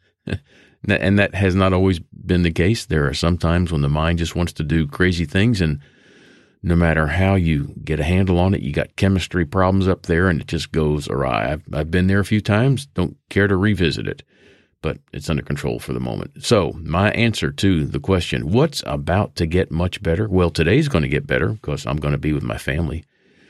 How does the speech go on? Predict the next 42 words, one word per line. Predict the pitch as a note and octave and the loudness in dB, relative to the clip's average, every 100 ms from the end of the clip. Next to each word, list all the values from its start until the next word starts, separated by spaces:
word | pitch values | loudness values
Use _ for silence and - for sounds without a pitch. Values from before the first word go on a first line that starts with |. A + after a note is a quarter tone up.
| _ _ _ _ | _ _ _ _
And | B2 C3 C3+ A2 - _ _ _ - | 2 4 4 0 -4 _ _ _ -2
I | A#2+ | 0
think | B2+ A#2+ | 2 0
Monday | G2+ G#2+ G#2 F#2+ | 2 4 4 4
will | F2+ | 2
be | F2+ | 2
better | D#2 E2+ F2+ | 2 2 2
and | C2+ C#2+ | 0 -2
Tuesday | F2+ F2+ D#2+ C#2+ | 0 0 2 2
will | C#2 | 2
be | C#2 | 0
better | C#2 C2+ C#2 | 0 0 -2
because | C#2 C#2+ C2+ B1 - - - | -2 -4 -4 -4 -8 -14 -4
I'm | D2 D2 | -2 0
just | C#2 C#2 | -2 -2
gonna | D#2+ D#2+ | -2 0
think | - G#2+ | 0 -2
of | A#1 | -2
it | G1+ | -4
that | - - | -4 -2
way. | A#1+ A1+ - - - | -2 -4 -8 -16 -8
That's | F#2 - - - _ - | -6 -6 -14 -18 _ -8
just | D#2 D2+ | -4 0
all | E2 F2 | 2 4
there | F#2 | 4
is | F#2+ - | 2 2
to | A2+ | 0
it. | D2+ - _ _ _ _ _ _ _ _ _ _ _ | 0 -8 _ _ _ _ _ _ _ _ _ _ _
Certainly, | A#2 A2+ G2+ F#2 | -2 0 2 0
I | F2+ | 0
can | F2+ E2+ | -2 0
say | G2 | 0
that | F#2 F2 | 2 0
the | F2 | -4
temperature | - G#2 - F#2 G2 F#2 D2 | -2 -2 0 -2 0 0 0
of | E2+ E2+ | 0 -2
the | |
globe | E2 F#2 G2+ F#2+ | 0 2 2 2
is | E2+ E2+ | 0 0
not | F2+ | -2
gonna | F2+ E2+ | 0 -2
get | E2+ E2+ | 0 -4